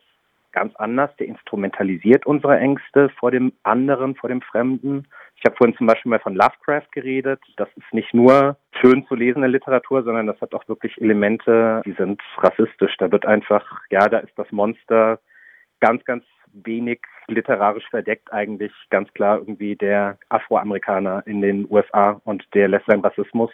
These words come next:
da literarisch aus. Das gibt es auch, aber es gibt dann eben den Horror, der geht in die andere Richtung, der manchmal sogar auch, ja, vielleicht nicht Sympathie mit dem Monster hat, aber zumindest sagt, hey, das Monster verweist auf etwas,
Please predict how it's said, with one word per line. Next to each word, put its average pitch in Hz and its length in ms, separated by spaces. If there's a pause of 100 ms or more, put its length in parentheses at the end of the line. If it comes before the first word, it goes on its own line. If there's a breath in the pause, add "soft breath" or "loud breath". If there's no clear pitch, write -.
da 107 100
literarisch 104 580
aus. 92 160 (140)
Das 104 220
gibt - 200
es 95 60 (120)
auch, 123 460
aber 117 220
es - 120
gibt - 180
dann 117 160
eben 110 180
den 104 180
Horror, 113 240
der 104 140
geht 104 260 (280)
in 107 160
die 95 120
andere 147 520
Richtung, 147 760
der 117 140
manchmal 110 400
sogar 113 360
auch, 110 400
ja, - 120 (120)
vielleicht - 220
nicht - 140
Sympathie 135 400
mit 156 160
dem 120 80
Monster 104 360
hat, 107 200
aber 101 220
zumindest 107 420
sagt, - 240
hey, 117 160
das 117 180
Monster 120 640 (140 soft breath)
verweist 117 500
auf 101 200
etwas, 101 400